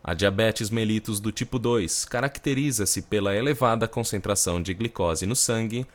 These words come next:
no âmbito da resistência à insulina e pela insuficiência relativa de insulina. Distingue-se da diabetes mellitus tipo um, na qual se verifica a deficiência completa de insulina devido à destruição dos ilhéus de Langerhans, no pâncreas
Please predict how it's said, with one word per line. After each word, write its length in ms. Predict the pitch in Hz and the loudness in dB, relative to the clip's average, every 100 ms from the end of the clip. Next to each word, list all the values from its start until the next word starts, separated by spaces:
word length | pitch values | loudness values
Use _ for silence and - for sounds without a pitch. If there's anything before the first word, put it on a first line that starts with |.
| - | -6
no 240 | 135 131 113 | 0 2 4
âmbito 380 | 113 110 110 | 2 0 0
da 100 | 95 | -2
resistência 800 | 92 127 123 127 - 92 92 - | -2 -2 -2 -4 -2 -2 0 -2
à 20 | 95 | -2
insulina 640 | 107 - 107 101 107 117 - - - | -2 -2 0 0 0 -2 -8 -20 -6
e 120 | 104 | -6
pela 340 | - 98 95 98 | 0 2 4 2
insuficiência 880 | 143 - 151 165 - 127 123 - 117 | 0 -2 -4 -4 -2 0 0 0 0
relativa 640 | 135 147 135 110 101 104 | 2 2 0 -2 2 0
de 100 | 95 | 0
insulina. 560 | 87 - 120 92 76 73 - _ _ _ - - - - - | 0 2 2 2 -2 -8 -18 _ _ _ -20 -20 -20 -20 -6
Distingue-se 760 | 98 107 - 151 147 107 - | 0 0 0 0 0 0 -2
da 140 | 85 85 | 0 0
diabetes 540 | 107 113 117 117 113 | 2 4 2 2 -4
mellitus 440 | 127 107 92 90 - | -2 0 -2 -4 -4
tipo 280 | 147 - | -4 0
um, 200 | 131 135 147 - _ | 2 2 -2 -14 _
na 160 | 113 139 | -2 -2
qual 240 | - 143 | 4 4
se 220 | 139 - 110 | 4 0 0
verifica 560 | 151 147 - 120 - | 0 -2 -2 -2 -2
a 20 | |
deficiência 720 | 113 147 - 156 123 120 - | 0 -2 -2 -4 0 0 -2
completa 600 | - 170 165 135 131 - | 0 -2 0 2 2 2
de 120 | 90 120 | 0 0
insulina 560 | 139 156 110 110 113 | 0 0 0 0 0
devido 440 | 104 95 101 98 95 | 0 0 0 0 -2
à 40 | |
destruição 760 | 92 143 - 151 147 110 101 101 | 0 -2 0 0 0 0 0 0
dos 220 | 107 117 | 0 0
ilhéus 340 | 110 85 87 | 2 2 2
de 140 | 90 101 | 0 0
Langerhans, 840 | 85 85 95 113 113 80 - - | 0 0 0 2 0 0 -4 -4
no 120 | 107 | -4
pâncreas 800 | 117 - 104 85 - - - - | 0 2 2 0 -8 -8 -8 -10